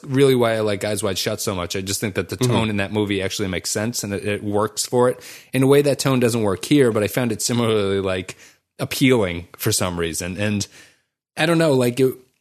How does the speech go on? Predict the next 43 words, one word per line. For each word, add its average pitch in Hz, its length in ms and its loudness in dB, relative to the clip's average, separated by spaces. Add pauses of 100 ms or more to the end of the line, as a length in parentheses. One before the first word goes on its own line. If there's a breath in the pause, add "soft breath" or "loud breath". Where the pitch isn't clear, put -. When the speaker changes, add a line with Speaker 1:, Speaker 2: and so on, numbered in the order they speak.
(760)
Speaker 1:
it, 170 500 -6
it, 170 200 -2
it 165 140 2
never 208 220 4
really 180 180 4
came 160 280 -2
together, 117 580 -2
and 127 120 -2
I, 123 280 -2
I 127 60 0
completely 131 420 0
agree 123 260 0
that 110 180 -4
they 117 100 -2
need 117 200 -2
to 110 120 -6
link 117 360 -2
these 113 220 -2
two 113 160 -2
things 104 360 -4
to, - 80 -10 (340)
back 127 280 0
to 123 100 -2
each 107 140 0
other. 98 260 -2 (340 loud breath)
But 135 80 4
I 147 60 4
guess 170 200 0
I 175 80 4
spent 156 300 0
the 156 100 2
entire 135 340 0
movie 123 500 2 (340 soft breath)
thinking 147 400 0
it 127 100 2
was 113 120 -2
going 120 180 -2
to 104 60 -2
happen, 120 380 0
and 110 180 -2
it 110 60 -2
never 110 260 -2
did. 120 440 -2